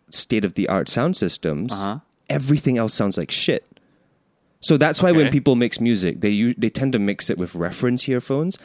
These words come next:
Speaker 1: So things that give a very neutral, flat sound.
Speaker 2: Right, right, right.
Speaker 1: Or, like, literally consumer headphones, like Apple EarPods,
Speaker 2: Yeah, yeah,
Speaker 1: ear-,
Speaker 2: yeah, yeah.
Speaker 1: earphones.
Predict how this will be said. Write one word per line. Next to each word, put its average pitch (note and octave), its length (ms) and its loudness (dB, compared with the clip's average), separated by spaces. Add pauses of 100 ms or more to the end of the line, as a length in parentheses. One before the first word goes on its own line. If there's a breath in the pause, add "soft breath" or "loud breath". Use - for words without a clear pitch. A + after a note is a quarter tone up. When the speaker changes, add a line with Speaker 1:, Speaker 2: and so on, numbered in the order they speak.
Speaker 1:
So C3+ 160 2
things C#3 260 0
that G#2+ 140 0
give A2 120 -2
a G#2 60 4
very G2 500 2
neutral, F2+ 420 -2
flat - 340 -6
sound. G2 420 -2
Speaker 2:
Right, A2+ 160 2
right, G2+ 120 0
right. F#2+ 100 2
Speaker 1:
Or, B2 120 4
like, G#2+ 200 2
literally A#2 460 2
consumer G2+ 600 -2
headphones, F2+ 500 -4
like F2 160 -8
Apple E2 300 -2
EarPods, E2+ 340 -4
Speaker 2:
Yeah, E3 200 6
yeah, A#2 80 6
Speaker 1:
ear-, A2 80 4
Speaker 2:
yeah, G#2+ 120 2
yeah. G2+ 80 2
Speaker 1:
earphones. D#2+ 360 -4